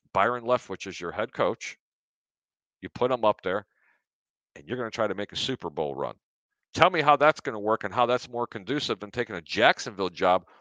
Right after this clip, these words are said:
where they're not expected so much, where you still have a chance of developing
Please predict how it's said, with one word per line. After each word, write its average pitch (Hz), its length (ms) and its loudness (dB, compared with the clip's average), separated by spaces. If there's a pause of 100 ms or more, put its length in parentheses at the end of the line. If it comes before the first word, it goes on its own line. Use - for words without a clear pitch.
where 113 120 2
they're 110 140 0
not 131 220 4
expected - 920 2
so 107 300 4
much, 92 400 0
where 113 120 -6
you 113 120 -12
still - 200 -4
have 135 160 0
a 117 40 -6
chance 120 340 -8
of 104 100 -12
developing 98 640 0